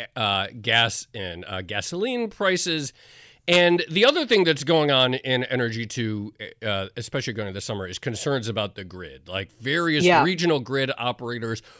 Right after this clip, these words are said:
Speaker 1: warning that blackouts are going to increase, uh, this summer, potentially. Lots of concerns once again about the Texas grid, but not just Texas. It's really everywhere.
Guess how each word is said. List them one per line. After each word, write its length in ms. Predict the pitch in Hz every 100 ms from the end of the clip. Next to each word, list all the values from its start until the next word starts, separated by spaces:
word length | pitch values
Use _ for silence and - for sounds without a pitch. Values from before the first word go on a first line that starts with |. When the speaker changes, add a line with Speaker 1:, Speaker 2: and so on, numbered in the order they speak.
| _
Speaker 1:
warning 440 | 113 131 165 151 135
that 140 | 107
blackouts 560 | 113 110 120 127 117 113
are 80 |
going 260 | 110 120 107
to 340 | - 120 107 113
increase, 640 | 117 113 - 135 117 104 - -
uh, 300 | 110 104 104
this 200 | 117 -
summer, 320 | 127 117 95
potentially. 720 | - 107 156 143 - 123 117 - _ _
Lots 300 | 98 117 -
of 100 | 127
concerns 500 | 147 120 135 135 107
once 400 | 107 87 120 117
again 220 | 120 127
about 300 | 117 117 117
the 60 | 127
Texas 380 | 190 165 127 107
grid, 280 | 104 90
but 160 | 92 127
not 180 | 170 220
just 240 | 202 165
Texas. 420 | - 131 - 110
It's 160 | 123 113
really 300 | 185 170 143
everywhere. 640 | 127 135 120 113 113 110